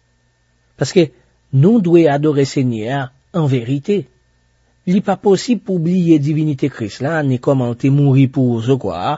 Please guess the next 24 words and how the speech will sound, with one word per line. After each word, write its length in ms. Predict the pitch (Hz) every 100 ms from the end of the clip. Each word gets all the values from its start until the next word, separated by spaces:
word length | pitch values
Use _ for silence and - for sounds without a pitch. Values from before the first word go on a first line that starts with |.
| - _ _
epi 300 | 156 139 185
anmenmtan 400 | 165 147 143 185
pou 160 | 143 151
w 60 |
di 80 | 160
ke 80 | 180
w 80 | 143
ap 140 | 131 135
adore 300 | 147 208 92
l 80 | 92 _ _ _ _ _ _ _ _ _ _ _
nan 100 | -
kondisyon 420 | 120 113 117 143
sa 200 | 127 92 95
a. 140 | 123
M 80 | 131
ta 160 | 120 117
ka 140 | 104
di: 220 | 101 143 160 - _ -
Se 160 | -
derespekte. 800 | 127 143 135 110 - - 131 104
W 80 | 87
ap 80 | 98
derespekte 540 | 107 107 - 113 - 110
Bondye. 360 | 156 120 95